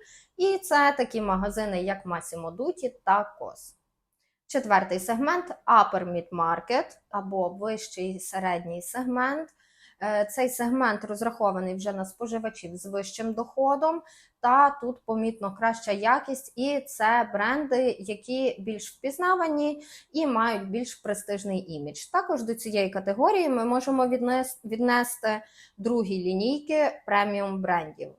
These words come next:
Це такі бренди, як Hugo Boss, Guess, Donna Cara New York та інші. Ну і п'ятий, преміум сегмент. Це вже помітно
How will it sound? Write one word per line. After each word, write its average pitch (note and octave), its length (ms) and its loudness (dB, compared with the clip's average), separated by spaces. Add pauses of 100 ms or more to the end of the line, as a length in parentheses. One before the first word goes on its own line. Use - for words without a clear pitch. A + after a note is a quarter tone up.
(120)
Це D#4 220 0
такі A#3 320 -6
бренди, F3+ 480 0
як D#3 240 -8 (220)
Hugo F3 360 -2
Boss, C#4+ 640 4
Guess, A#3 500 4
Donna F3+ 300 -2
Cara F3 280 0
New G#3+ 240 0
York C#4+ 260 4 (160)
та G#3 320 0
інші. D3 440 -16 (920)
Ну F4+ 260 0
і C4+ 400 -2
п'ятий, A#3+ 600 4
преміум G3+ 520 2
сегмент. D#4 760 2 (140)
Це B3 500 6 (120)
вже G#3 420 6 (220)
помітно G#3 720 2